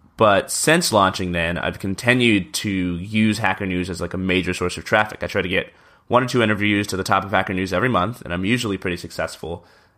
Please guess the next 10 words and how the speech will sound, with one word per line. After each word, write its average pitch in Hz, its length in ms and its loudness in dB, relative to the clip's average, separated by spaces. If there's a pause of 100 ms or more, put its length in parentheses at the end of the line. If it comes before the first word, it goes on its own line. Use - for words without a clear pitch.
And 85 420 -2
it 90 140 -2
accounts 110 360 0
for 101 100 -4
about 95 260 2
half 143 380 2
of 131 140 -4
all 113 220 4
my 113 180 4
traffic 95 680 -2